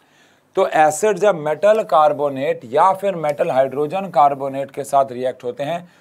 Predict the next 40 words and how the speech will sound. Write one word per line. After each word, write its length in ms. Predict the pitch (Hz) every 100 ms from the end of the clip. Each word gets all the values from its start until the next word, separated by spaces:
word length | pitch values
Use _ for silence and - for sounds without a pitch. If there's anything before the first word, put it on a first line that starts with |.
| _ -
तो 140 | 147 143
बीच 220 | 123 131
में 100 | 139
एरो 180 | 131 135
गायब 240 | 131 127 131
हो 60 |
गया, 220 | 131 160 160 _ _ 123
they 160 | 160
will 180 | 175 185
form 340 | 175 147 131 139 139 _ _
salt 480 | - 135 139 175 170 _ _
C 220 | - 135
O 100 | 143 156
two 180 | 165 185
and 160 | 165 123
H 160 | 120
two 100 | 113
O। 100 | 95 92 _ _ _ _ -
कोई 360 | 180 220 254
भी 160 | 247 226
एसिड 560 | 139 139 131 143 135 135 _ _
जब 220 | 123 165
मेटल 460 | 139 143 147 190 202
हाइड्रोजन 680 | 143 139 135 151 151 190 190
कार्बोनेट 640 | 180 143 139 139 135 135 127
के 140 | 143
साथ 320 | 135 131 127
रिएक्ट 380 | 123 127 127 -
होगा, 180 | 131 147
जैसे 220 | 135 135
एन 200 | 131 123
ए 80 | 127
एच 80 | 123
सी 140 | - 123
ओ 40 |
थ्री 180 | 117 120
के 100 | 127
साथ, 220 | 135 170 127
या 220 | 131 196
फिर 280 | 196 165 156